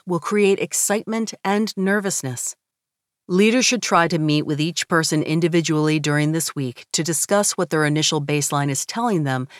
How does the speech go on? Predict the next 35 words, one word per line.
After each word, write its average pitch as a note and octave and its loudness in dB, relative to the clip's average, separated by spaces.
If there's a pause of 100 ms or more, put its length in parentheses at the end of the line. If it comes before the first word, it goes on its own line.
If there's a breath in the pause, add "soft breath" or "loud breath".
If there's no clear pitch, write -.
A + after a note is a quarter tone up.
and D#3+ 0
what F3+ 0
they A3 0
are G#3 0
learning D3 0
about B2+ -4
themselves. B2+ -8 (1300)
For G#3 4
each C4 0
person, C#3+ -2 (240 soft breath)
establishing A#3 2
a D#3 -6
thirty-day G3+ 2
average C#3 -2
and C#3 -4
comparing D#3+ -2
data D3+ 2
to D3 -8
population D#3+ 0
norms C3+ -2 (220 loud breath)
helps B3+ 0
answer, D#3+ -2 (320 loud breath)
how C4 0
is C4+ 0
this B3+ 0
person F#3 0
handling D3+ -2
the C#3+ -4
distress D3 -4
of D3 -8
their D3+ 0
personal F3+ -2
and D#3 -4
professional D3 -4
life? E3+ -6